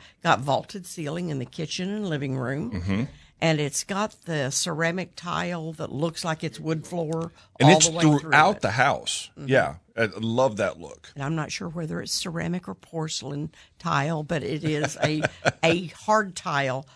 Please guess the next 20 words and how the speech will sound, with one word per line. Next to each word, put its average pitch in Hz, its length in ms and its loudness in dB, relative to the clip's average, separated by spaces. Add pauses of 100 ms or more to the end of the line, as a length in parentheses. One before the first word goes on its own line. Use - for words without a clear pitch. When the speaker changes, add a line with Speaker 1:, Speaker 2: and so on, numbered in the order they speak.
(200)
Speaker 1:
all 196 320 0
the 220 100 -4
way 214 220 -2
through 170 440 -6
Speaker 2:
Yeah. 80 260 2 (120)
Speaker 1:
the - 80 -6
house. 139 560 -4 (100)
Speaker 2:
Yep. 87 220 -2
Speaker 1:
So 135 440 -6
that 170 380 -6
is, 151 560 -4 (120)
uh, - 300 -8 (380)
and 147 420 0 (140)
this - 400 -4 (100)
is 160 600 -6 (340)
four 175 180 -4
hundred 165 380 -6
twenty-two 156 520 -6
thousand 143 400 -4
dollars 120 440 0